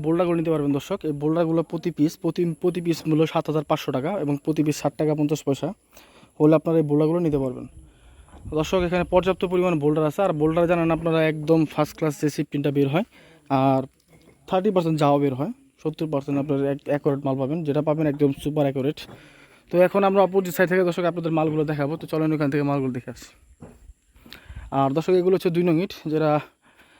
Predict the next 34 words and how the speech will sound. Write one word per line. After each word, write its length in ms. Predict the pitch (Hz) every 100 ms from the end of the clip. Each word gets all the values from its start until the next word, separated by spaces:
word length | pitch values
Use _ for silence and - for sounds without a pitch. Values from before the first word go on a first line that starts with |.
| _ 156
দুই 100 | 156
নং 100 | 175
ইট 60 | 160
নিতে 120 | 160 151
যাচ্ছেন, 240 | 147 - 202 156
দুই 80 | 156
নং 80 | 156
ইটের 220 | 151 156 151 - _ _ _ - -
চাহিদাটা 380 | 151 147 147 147
যাদের 260 | 139 147 143 - 147 143
বেশি 160 | 147 143 143
পরিমাণে, 280 | 135 131 151 151
যারা 160 | 135
সিলেট, 320 | 135 147 143 131 -
সিলেটে 260 | 151 147 143
নিতে 140 | 139 131
যাচ্ছেন, 240 | - 165
আহ, 1160 | 226 _ _ _ - - _ _ _ - - 135 131
তারা 160 | 147 143 143
এই 60 | 147
ইটগুলো 200 | 147 151 147
নিতে 120 | 143
পারবেন। 220 | 139 160 185
এখানে 220 | 156 151 151
আপনার 160 | 151 151
দুই 80 | 143
নং 80 | 156 151
ইটগুলো 160 | 151 156
আট 60 | 147
হাজার 140 | 147 156
পাঁচশো 200 | 147 143
টাকা 120 | 143 139
প্রতি 160 | 147 147
হাজার, 160 | 135 170